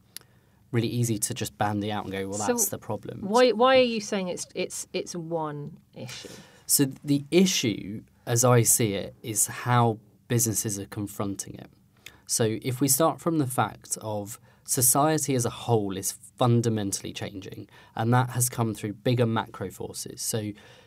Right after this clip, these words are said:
Speaker 1: the fact that there's cheaper air travel means there's more migration. The fact there's more migration means you've got more people of lots of different, um,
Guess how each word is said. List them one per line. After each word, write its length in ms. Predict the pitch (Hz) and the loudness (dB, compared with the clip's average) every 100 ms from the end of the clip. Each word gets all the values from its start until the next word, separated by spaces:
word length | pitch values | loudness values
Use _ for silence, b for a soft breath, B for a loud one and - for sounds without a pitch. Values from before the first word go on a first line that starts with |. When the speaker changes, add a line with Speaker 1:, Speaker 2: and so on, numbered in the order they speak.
| B - | B -6
Speaker 1:
the 100 | 120 | 2
fact 240 | 147 147 | 6 6
that 140 | 143 131 | 4 0
there's 260 | 120 - - | 0 0 -2
cheaper 300 | - 131 127 | -2 -2 -2
air 160 | 113 110 | -2 -4
travel 380 | - 98 101 101 | -2 -4 -4 -4
means 220 | 104 104 | -4 -4
there's 140 | 101 | -2
more 140 | 110 104 | -2 -2
migration. 640 | 101 92 95 92 - - | -2 -4 -6 -6 -10 -12
The 80 | 101 | -4
fact 160 | 120 | -2
there's 160 | - 117 | 0 0
more 140 | 117 | 0
migration 560 | 110 101 101 95 - 101 | 0 -2 -4 -6 -6 -6
means 240 | 101 98 | -6 -6
you've 100 | 101 | -6
got 160 | - 101 | -6 -4
more 220 | 120 113 | -2 -2
people 320 | 113 107 107 | -4 -8 -8
of 80 | 98 | -6
lots 240 | 113 - 117 | -4 -4 -4
of 60 | |
different, 440 | - 110 101 98 95 B B B | -6 -10 -8 -8 -10 B B B
um, 400 | - 101 95 113 | -6 -4 -4 -8